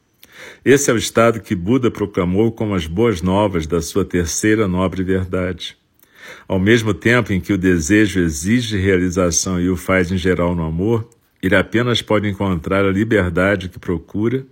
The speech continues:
por intermédio do não apego. E aqui a gente pode vislumbrar a nossa prática de zazen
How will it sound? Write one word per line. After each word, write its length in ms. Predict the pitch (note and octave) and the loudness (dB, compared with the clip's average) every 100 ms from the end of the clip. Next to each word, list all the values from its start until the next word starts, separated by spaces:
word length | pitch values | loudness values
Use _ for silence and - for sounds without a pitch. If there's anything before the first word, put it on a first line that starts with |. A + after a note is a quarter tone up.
| - | -8
por 140 | A2 | -6
intermédio 840 | G#2 G#2 F2+ E2 F#2 F#2+ F#2 A2 - _ - | -4 -2 -2 0 0 0 -2 -10 -16 _ -12
do 160 | E2+ | -6
não 340 | E2+ E2+ G2 G#2+ | -4 -2 -2 -4
apego. 460 | F2 - D#2 D2+ - - - - - - _ _ - - - - - _ _ _ - - - - - | -8 -10 -10 -10 -16 -20 -20 -20 -20 -20 _ _ -20 -20 -20 -20 -20 _ _ _ -20 -20 -20 -12 0
E 80 | A#2 | 2
aqui 500 | G2 - B2 C#3 A2 | 0 -2 0 4 2
a 60 | |
gente 880 | E2+ G2 G2 F#2+ - - G2 F2+ D2 - _ _ _ _ - _ _ _ _ _ _ _ _ _ _ _ _ - | 0 -4 -4 -6 -10 -6 -4 -4 -6 -12 _ _ _ _ -20 _ _ _ _ _ _ _ _ _ _ _ _ 0
pode 540 | G#2+ G2 F2+ G2 G2+ F2 D2 _ _ - | 2 2 -2 -4 -4 -4 -8 _ _ -8
vislumbrar 1040 | E2+ A2+ B2+ G2 E2+ F#2+ A#2 A#2+ F2 F#2 - _ | -2 0 0 0 4 4 4 2 0 -8 -20 _
a 100 | F#2 | -6
nossa 760 | F2 G2 F#2 - - F#2 D#2 - _ _ _ _ | -2 -2 0 -2 -2 -4 -4 -10 _ _ _ _
prática 540 | - G2+ G#2 - - F#2+ | 0 4 2 0 -6 -8
de 440 | E2 F2+ F2 C2+ | -6 -4 -4 -6
zazen 640 | D#2+ G#2 F2+ D2+ G2 A2 | 0 0 0 -2 -4 -4